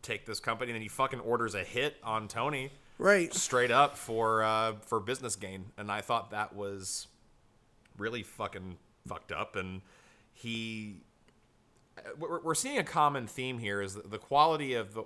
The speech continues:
Speaker 1: the, the perceived quality of these villains is based upon the actor's performance that we've seen.
Speaker 2: Right.
Speaker 1: You think about, I mean, Loki is made so great because of Tom Hiddleston. We're talking about Jeff Bridges playing the shit out of Obadiah Stane.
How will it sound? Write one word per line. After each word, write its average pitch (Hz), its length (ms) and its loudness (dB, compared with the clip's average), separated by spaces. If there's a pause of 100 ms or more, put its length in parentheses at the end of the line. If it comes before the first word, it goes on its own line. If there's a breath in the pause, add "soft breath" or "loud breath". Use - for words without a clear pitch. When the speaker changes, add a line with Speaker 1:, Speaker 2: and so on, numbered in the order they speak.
(120)
Speaker 1:
the, 107 200 -8
the 107 80 -10
perceived 160 640 -2
quality 139 480 6
of 101 120 0
these 98 200 -6
villains 107 420 0
is 90 80 -8
based - 300 -4
upon 101 400 -6
the 87 120 -8
actor's 101 360 -6
performance 95 640 -8
that 87 120 -12
we've 82 180 -12
seen. 71 320 -8 (120)
Speaker 2:
Right. 165 340 2
Speaker 1:
You 127 60 -4
think 147 140 0
about, 123 240 2
I - 20 -12
mean, 104 260 -6
Loki 120 400 0
is 113 120 -2
made 110 220 -4
so 110 140 -2
great 107 240 -4
because 101 220 -8
of 101 80 -8
Tom 98 260 -4
Hiddleston. 92 560 -8 (360 soft breath)
We're 98 80 -8
talking 104 180 -2
about 98 160 -2
Jeff 101 220 -2
Bridges 104 320 -2
playing 95 280 -8
the 92 80 -6
shit 98 220 -6
out 95 140 -4
of 90 160 -8
Obadiah 95 400 -6
Stane. 87 500 -10